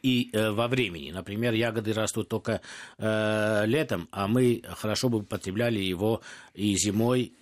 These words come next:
и, э, весной. Э, есть несколько способов,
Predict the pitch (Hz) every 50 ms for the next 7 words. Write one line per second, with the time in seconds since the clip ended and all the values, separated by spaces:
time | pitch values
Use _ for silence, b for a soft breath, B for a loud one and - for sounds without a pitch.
0 | _ _ - 98 101 101 98 98 92 87 95 104 101 101 101 98 98 101 98 95
1 | 90 101 - - - - 104 73 64 B B B B B B B - - 90 92
2 | 90 - 90 101 101 101 101 98 101 117 117 - - - - 120 127 135 117 -
3 | - 104 - - - 117 - - 101 92 92 87 -